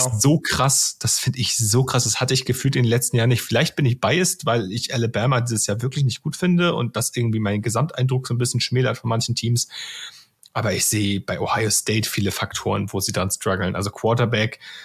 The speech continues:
Speaker 2: hat sich jetzt ein bisschen stabilisiert, aber auch das ist kei-, für mich keine Position, die ein für alle Mal geklärt ist. Ähm, Michigan, J J McCarthy sah nicht fehlerfrei aus. Georgia offensiv auch lange gestruggelt gegen South Carolina. Diese ganzen großen Programme haben alle gerade ihr Päckchen zu tragen.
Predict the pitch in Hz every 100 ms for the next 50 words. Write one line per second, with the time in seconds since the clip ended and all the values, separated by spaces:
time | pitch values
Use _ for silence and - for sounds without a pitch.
0 | - - 113 113 107 117 117 120 - 107
1 | 104 101 98 120 127 98 95 95 - 101
2 | 113 - - 107 - 104 101 - 104 101
3 | - 104 95 - 104 - 104 98 101 98
4 | 92 95 - 110 131 127 127 - - -
5 | - - 104 101 98 - - 107 - 131
6 | 117 101 104 - _ _ - 123 113 107
7 | 107 101 113 120 117 104 98 95 - 104
8 | 98 - 95 92 98 - 90 127 120 104
9 | 95 - - 101 98 101 - 107 - 110
10 | 117 98 - - 104 107 90 92 95 -
11 | 85 101 - 107 104 98 104 92 - -
12 | - 104 101 131 - 127 - 135 143 -
13 | 110 120 131 98 110 92 113 156 143 131
14 | 120 113 104 - 123 117 - - - 117
15 | 107 107